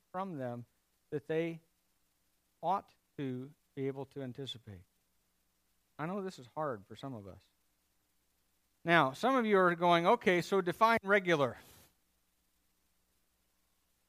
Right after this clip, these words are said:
Now, here's what I'm gonna chicken, here's where I'm gonna chicken out.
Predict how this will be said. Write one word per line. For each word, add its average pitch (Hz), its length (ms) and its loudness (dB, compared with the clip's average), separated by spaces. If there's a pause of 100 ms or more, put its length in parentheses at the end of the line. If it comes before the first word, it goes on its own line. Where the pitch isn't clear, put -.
(300)
Now, 180 360 8 (600)
here's 208 180 2
what 214 160 10
I'm 196 240 10
gonna 190 200 6
chicken, 233 340 4 (3500)
here's 220 240 10
where 226 140 12
I'm 233 160 12
gonna 220 200 10
chicken 226 320 6
out. 208 300 12